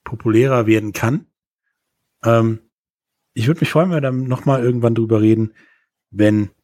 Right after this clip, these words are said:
die Jugger-Liga auch wieder, ja, einen Ligaspielbetrieb hat und nicht nur vereinzelt Turniere stattfinden.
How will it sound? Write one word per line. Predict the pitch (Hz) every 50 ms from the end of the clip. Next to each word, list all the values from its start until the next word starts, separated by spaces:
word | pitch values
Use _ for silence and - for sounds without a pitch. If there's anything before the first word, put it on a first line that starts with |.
| _ _ _ _ _ _ _ _ _ _
die | 110 107 95
Jugger-Liga | - - 113 113 127 131 123 120 123 120 110 117 107 120
auch | 104 101 - -
wieder, | 104 101 101 98 95 92 90 - _ _ _ _ _ _ _ _ _ _
ja, | 101 98
einen | 101 110
Ligaspielbetrieb | 123 139 143 - - - - 92 85 82 - - 98 -
hat | 101 95 -
und | - 95
nicht | 98 95 -
nur | 101 95
vereinzelt | - 98 90 101 98 - - 98
Turniere | - 92 92 107 120 120 101
stattfinden. | - 92 85 - - 85 90 117 -